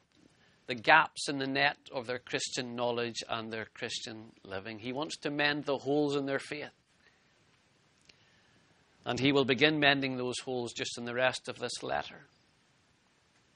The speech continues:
But even though Paul recognizes that there are gaps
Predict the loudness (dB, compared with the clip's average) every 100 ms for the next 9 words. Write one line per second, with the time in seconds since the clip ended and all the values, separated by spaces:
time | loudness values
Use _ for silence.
0 | _ -20 -20 -20 -20 0 6 6 6 6
1 | 6 4 4 8 10 8 6 0 _ -20
2 | -20 -10 4 6 6 4 2 4 2 2
3 | -4 -2 -2 0 0 0 0 2 2 0
4 | -10